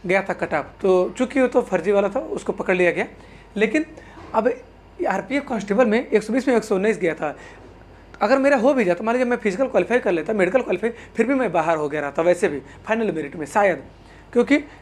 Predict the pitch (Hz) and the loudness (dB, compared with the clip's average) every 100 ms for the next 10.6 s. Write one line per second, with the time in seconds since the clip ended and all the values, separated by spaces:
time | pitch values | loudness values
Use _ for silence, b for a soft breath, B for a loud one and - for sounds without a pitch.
0 | B 208 269 277 226 240 240 208 208 214 | B 2 2 0 -2 -2 -2 -2 -4 -4
1 | 214 202 190 190 165 156 247 339 - 180 | -6 -2 -2 0 -2 0 -4 -4 -4 0
2 | 262 - - 170 156 214 - B B B | 0 0 -2 0 0 -2 -6 B B B
3 | B 240 254 233 240 262 233 214 190 208 | B 2 2 2 0 0 -4 -4 -4 -2
4 | 208 180 196 202 156 151 143 151 139 160 | -2 -2 -2 -2 -2 -2 -4 -6 -6 -10
5 | 151 - B B B - 208 269 277 - | -14 -18 B B B 0 2 2 -4 -10
6 | - - - - - 247 - 196 170 160 | -20 -20 -20 -16 -4 -2 0 0 0 0
7 | 147 151 214 349 - - 226 226 214 240 | -4 -4 -6 -8 -16 -6 -2 0 0 -2
8 | 233 202 202 196 214 214 - 202 196 160 | -2 -4 -4 -2 -2 -2 -4 -4 -2 -6
9 | - - - - 254 247 254 254 - 262 | -8 -20 -20 -2 -2 2 0 0 -4 -2
10 | 202 220 220 175 165 | 0 0 2 0 0